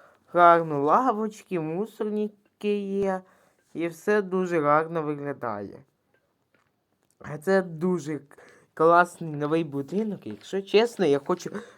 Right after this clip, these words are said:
в нього переселитися, бо він мені дуже подобається. Маленький в гарному місці. Також в мене ще тут недобудована доріжка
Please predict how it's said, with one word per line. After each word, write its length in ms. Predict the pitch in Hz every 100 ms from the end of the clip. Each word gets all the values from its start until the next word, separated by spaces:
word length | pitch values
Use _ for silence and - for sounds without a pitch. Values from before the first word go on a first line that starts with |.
| _
в 20 |
нього 240 | 180 220 202
переселитися, 1080 | 185 170 185 - 214 208 208 202 - - 147
бо 140 | 143
він 220 | 180 208
мені 200 | 208 202
дуже 420 | 175 190 208 175
подобається. 800 | 175 147 143 139 123 127 - 127 131 - - _
Маленький 460 | 139 180 214 208 165
в 60 |
гарному 420 | 156 165 170 165 160
місці. 460 | 143 113 _ - - _ _ _
Також 400 | - 220 240 202
в 40 | 190
мене 200 | 185 165
ще 180 | 160 180
тут 200 | 170 170
недобудована 920 | 160 156 160 156 160 165 147 143 135
доріжка 760 | 123 131 120 113 - 143 170